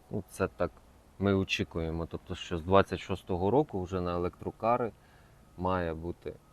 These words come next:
по повній, як на Д В С. Це плюс П Д В двадцять відсотків,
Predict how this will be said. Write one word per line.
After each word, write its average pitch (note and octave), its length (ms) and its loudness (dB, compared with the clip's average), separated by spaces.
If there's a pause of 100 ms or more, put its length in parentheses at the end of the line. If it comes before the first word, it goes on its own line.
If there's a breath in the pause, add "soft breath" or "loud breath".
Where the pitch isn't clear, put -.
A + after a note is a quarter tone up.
(200)
по A#2 160 10
повній, F#2 580 2 (200)
як F2+ 260 -6
на F2+ 100 -6
Д F2 140 -4
В F2 100 -4
С. E2+ 320 -2 (600 soft breath)
Це E2+ 240 -10 (640)
плюс G2 260 -2
П - 160 -6
Д F2 140 0
В C#3+ 200 4
двадцять C3+ 480 -4
відсотків, G#2 640 -6